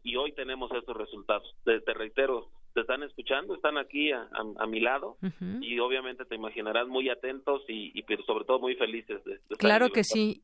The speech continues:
Speaker 2: y nosotros también nos da mucha alegría porque pues eran presos políticos y no tenía pues ninguna, n-, ninguna acusación se sostuvo.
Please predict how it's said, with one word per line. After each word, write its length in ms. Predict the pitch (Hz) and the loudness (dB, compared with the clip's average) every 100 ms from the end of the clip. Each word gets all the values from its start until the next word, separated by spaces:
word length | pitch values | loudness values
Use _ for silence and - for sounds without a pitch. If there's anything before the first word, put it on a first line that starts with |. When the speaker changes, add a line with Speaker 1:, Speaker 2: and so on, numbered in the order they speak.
| - | 0
Speaker 2:
y 160 | 196 | 2
nosotros 400 | 180 180 214 220 | 4 2 2 0
también 200 | 220 202 | 2 2
nos 140 | 202 190 | 4 2
da 140 | 196 | 4
mucha 260 | 196 196 208 | 2 2 2
alegría 380 | 180 180 202 196 | 2 4 4 4
porque 640 | 196 170 185 180 175 170 - | 2 -4 -2 2 2 2 0
pues 160 | 175 - - | -2 -2 -4
eran 360 | 185 185 196 202 | 0 2 4 2
presos 400 | - 196 - 202 | 2 0 0 -4
políticos 1000 | - 175 214 240 214 - 208 208 - - - | 2 4 4 2 -2 2 2 2 -2 -6 -4
y 120 | 165 | -2
no 180 | 170 180 | 0 0
tenía 680 | 196 185 190 190 185 180 156 - - - | 0 2 4 4 6 4 0 -12 -20 -2
pues 200 | 175 175 | 0 4
ninguna, 600 | 185 190 190 240 233 233 | 6 6 4 4 6 8
n-, 200 | 220 233 | 8 8
ninguna 520 | 233 233 269 285 269 | 8 8 8 12 12
acusación 720 | 233 208 - 208 240 233 240 | 12 6 2 2 6 6 4
se 160 | 220 202 | 4 4
sostuvo. 560 | 208 185 - 240 247 | 4 0 4 6 6